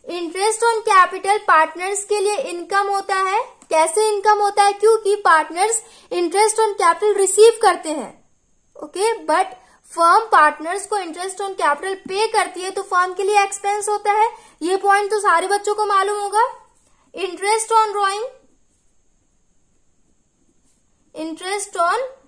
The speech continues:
drawing, interest on drawing पार्टनर्स के लिए एक्सपेंस होता है and फर्म के लिए इनकम होता है। स्टूडेंट्स, ये मैं आप लोग को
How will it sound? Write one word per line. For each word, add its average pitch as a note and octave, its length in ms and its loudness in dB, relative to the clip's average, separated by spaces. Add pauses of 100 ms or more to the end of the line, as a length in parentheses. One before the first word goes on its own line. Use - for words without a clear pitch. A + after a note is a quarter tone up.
(140)
drawing, D4+ 340 0 (300)
interest F#4+ 460 -4
on A#4 200 2
drawing G4+ 320 0
पार्टनर्स F4+ 560 0
के G#4+ 140 -6
लिए G4+ 200 -4 (140)
एक्सपेंस F4+ 540 -6
होता G4+ 340 -4
है G#4+ 160 4 (220)
and G4 200 0 (380)
फर्म G4 320 6
के G#4 160 -4
लिए F#4+ 220 -4 (180)
इनकम G4 380 2
होता E4 260 -2
है। C4+ 160 -2 (280)
स्टूडेंट्स, G#4 580 0
ये F#4+ 180 -8
मैं G#4+ 100 0
आप G4+ 200 2
लोग G#4 140 -2
को A4+ 80 4